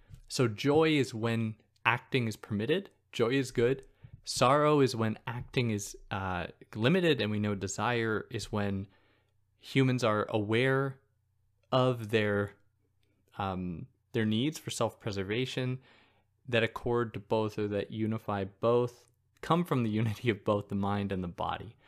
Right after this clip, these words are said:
So anything may be accidentally the cause of joy, sorrow, or desire. His point being that we might be affected by more than one emotion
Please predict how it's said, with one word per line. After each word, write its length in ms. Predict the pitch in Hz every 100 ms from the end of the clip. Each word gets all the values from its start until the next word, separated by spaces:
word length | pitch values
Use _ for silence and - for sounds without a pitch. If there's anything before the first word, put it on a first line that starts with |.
| - - -
So 200 | 147 -
anything 500 | 139 180 196 180 147
may 140 | 123
be 180 | 117 110
accidentally 680 | 107 - 120 110 104 110 107
the 100 | 98
cause 260 | - 101 98
of 140 | 90
joy, 380 | - 127 131 127
sorrow, 440 | - 107 104 101
or 160 | - 98
desire. 600 | 98 - 80 85 - -
His 160 | _ 117
point 380 | - 123 123 -
being 300 | 117 117 113
that 120 | 98
we 80 | 104
might 240 | 101 131
be 120 | 131
affected 520 | 107 - 147 - 131 107
by 160 | 107
more 280 | 107 117 143
than 180 | 135 110
one 160 | 107
emotion 720 | 92 90 127 175 - 87 110